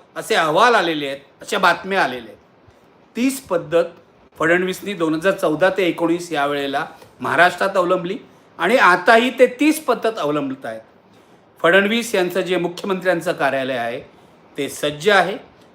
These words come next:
ते प्रत्येक गोष्टीवर लक्ष ठेवत आहेत. त्यामुळे अजित पवारांचे मंत्री असोत, शिंदेंचे मंत्री असोत,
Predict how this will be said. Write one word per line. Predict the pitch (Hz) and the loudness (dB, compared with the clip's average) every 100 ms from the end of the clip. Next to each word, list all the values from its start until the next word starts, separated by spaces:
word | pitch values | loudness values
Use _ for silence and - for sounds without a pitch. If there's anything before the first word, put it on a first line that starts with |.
| _ | _
ते | 160 | -4
प्रत्येक | 156 151 - 226 180 | -4 -4 4 4 6
गोष्टीवर | 196 175 196 175 175 147 101 | 2 2 -2 4 4 4 0
लक्ष | 160 - | -6 -2
ठेवत | 214 190 170 180 | -2 -2 -4 -4
आहेत. | 180 - - _ _ _ - | -6 -8 -20 _ _ _ 0
त्यामुळे | 160 180 185 202 - - _ _ | 2 4 2 2 -2 -12 _ _
अजित | - 175 | -6 -4
पवारांचे | 240 214 190 180 170 180 | 2 6 6 6 0 -2
मंत्री | 160 147 151 | -2 -2 -2
असोत, | 147 139 160 156 - _ _ - | -2 -2 -8 -8 -16 _ _ -18
शिंदेंचे | - 180 185 226 240 233 | -2 0 6 4 6 2
मंत्री | 208 170 151 151 | 2 2 0 -2
असोत, | 139 - | -2 -6